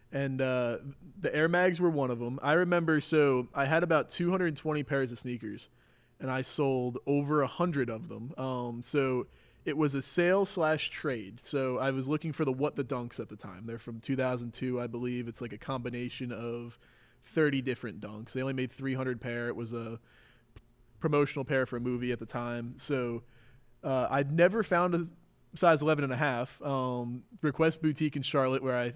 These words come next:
find a lot of my sneakers, they, uh, they actually ended up getting an eleven and a half. So instantly, I'm like, "I, I have to get these." So, um, I brought them a hundred and twenty pairs of sneakers. I got the What the Dunks, and then I got the rest in cash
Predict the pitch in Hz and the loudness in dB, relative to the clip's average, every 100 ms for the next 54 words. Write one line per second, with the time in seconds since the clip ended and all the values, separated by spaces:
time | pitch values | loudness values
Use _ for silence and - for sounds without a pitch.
0 | 233 - 139 123 123 123 120 117 - 117 | -6 -2 0 0 0 -2 -4 -6 -8 -8
1 | 123 117 123 127 131 127 127 117 123 - | -6 -6 -2 0 2 2 2 0 -4 -16
2 | _ _ _ _ _ _ _ - 151 151 | _ _ _ _ _ _ _ -4 0 2
3 | 156 143 131 110 139 131 120 117 110 107 | 2 2 0 2 2 2 -2 -6 -8 -10
4 | 104 110 - 117 110 - 156 135 131 110 | -10 -10 -6 -8 -8 -6 -6 -4 -6 -6
5 | 110 110 110 113 - 113 120 - 98 101 | -8 -8 -8 -10 -10 -6 -4 -6 -10 -14
6 | - 92 - - _ - - - - - | -14 -14 -16 -20 _ -20 -20 -20 -18 -2
7 | 160 147 135 127 123 - - _ _ - | 2 4 4 2 0 -4 -12 _ _ -20
8 | - - - 139 139 135 127 127 120 123 | -20 -20 -6 0 0 2 0 -2 -6 -8
9 | - - 135 143 151 151 135 - 170 170 | -10 -2 0 4 4 4 -2 0 0 2
10 | 170 151 - 156 147 147 135 127 123 131 | 0 -2 0 0 0 2 2 0 -2 -4
11 | 120 110 107 - - _ _ - - 127 | -4 -4 -8 -10 -18 _ _ -20 -8 -2
12 | 135 131 127 139 165 170 147 139 135 131 | 0 0 0 2 2 2 2 2 0 -4
13 | - 127 131 127 127 127 123 131 - 127 | -6 -2 0 0 -2 -4 -2 -2 -4 -8
14 | 113 147 135 117 120 - | -4 0 2 0 -4 -8